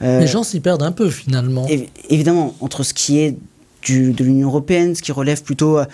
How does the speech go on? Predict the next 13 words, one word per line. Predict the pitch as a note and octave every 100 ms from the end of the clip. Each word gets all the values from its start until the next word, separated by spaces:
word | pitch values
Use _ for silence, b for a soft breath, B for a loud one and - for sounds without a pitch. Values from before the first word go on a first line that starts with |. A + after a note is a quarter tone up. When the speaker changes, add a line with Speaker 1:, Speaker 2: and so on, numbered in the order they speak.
| B -
Speaker 1:
du |
Conseil | - D#3+ D#3+ D3+
de |
l'Europe, | D3+ D#3 D#3
il | D3+
y |
a |
encore | C#3 D3
autre | E3
chose. | F3 D#3+ - B B B B
C'est | D3+
toujours | G3 A#3 -
complexe. | G3 F3 F#3+ G3 -